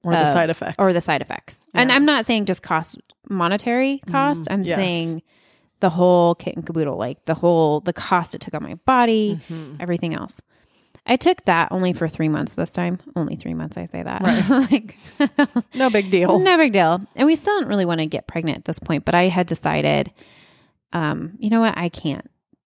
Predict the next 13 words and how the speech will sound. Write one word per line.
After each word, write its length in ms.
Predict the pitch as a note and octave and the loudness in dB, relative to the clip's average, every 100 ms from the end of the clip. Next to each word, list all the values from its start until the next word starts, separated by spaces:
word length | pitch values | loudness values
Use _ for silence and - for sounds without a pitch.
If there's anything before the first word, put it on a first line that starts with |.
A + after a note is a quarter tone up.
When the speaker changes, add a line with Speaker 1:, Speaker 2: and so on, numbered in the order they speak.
| _ - - | _ -18 -16
Speaker 2:
I 40 | |
can't 400 | - - E3+ - | -10 -10 -10 -12
do 100 | F3 | -2
that. 140 | E3+ E3 | 0 2
And 60 | E3 | 2
Speaker 1:
Mm-hmm. 80 | |
Speaker 2:
so 340 | F3+ F3 E3+ E3+ | 4 4 4 2
I 800 | - F#3 F#3 F#3 F#3 F3+ F3+ F3 F3+ _ - | 2 0 2 4 2 2 0 -2 -6 _ -6
was 140 | F#3+ | 0
on 160 | F3+ E3+ | 0 2
birth 200 | G3 F#3+ | 0 0
control 280 | F3 E3 D#3 | -2 -2 -4
again, 720 | D#3+ D#4 D#4+ G#3+ F3+ G#3+ A#3+ | 0 4 4 6 4 2 0